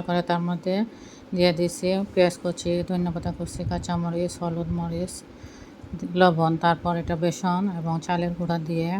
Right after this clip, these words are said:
সুন্দর করে আমি এখানে এভাবে আস্ত করে বড়া করে নিয়েছি। এটা আমি পরিষ্কার করে নিয়ে এভাবে ভেজে বড়া করে নিয়েছি। আসলে এটা পরিষ্কার করতে অনেক সময় লাগে, আর এভাবে করলে কিন্তু খেতে ভালো লাগে, কোনো সমস্যা হয় না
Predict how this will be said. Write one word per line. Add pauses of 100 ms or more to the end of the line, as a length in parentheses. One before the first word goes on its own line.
(200)
সুন্দর
করে
আমি
এখানে
এভাবে (120)
আস্ত (100)
করে
বড়া
করে
নিয়েছি। (680)
এটা
আমি (520)
পরিষ্কার
করে
নিয়ে
এভাবে (180)
ভেজে (460)
বড়া
করে
নিয়েছি। (100)
আসলে
এটা (100)
পরিষ্কার
করতে
অনেক (640)
সময় (140)
লাগে,
আর
এভাবে
করলে
কিন্তু
খেতে (100)
ভালো
লাগে, (100)
কোনো (160)
সমস্যা
হয়
না